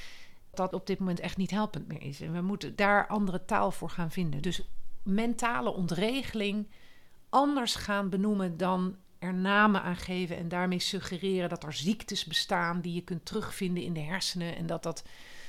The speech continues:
stoornissen zijn zoals een longontsteking of een aangeboren hartafwijking of iets dergelijks.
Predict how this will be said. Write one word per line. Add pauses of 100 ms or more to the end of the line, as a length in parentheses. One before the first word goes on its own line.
(140)
stoornissen
zijn
zoals (460)
een
longontsteking
of
een
aangeboren
hartafwijking
of
iets
dergelijks.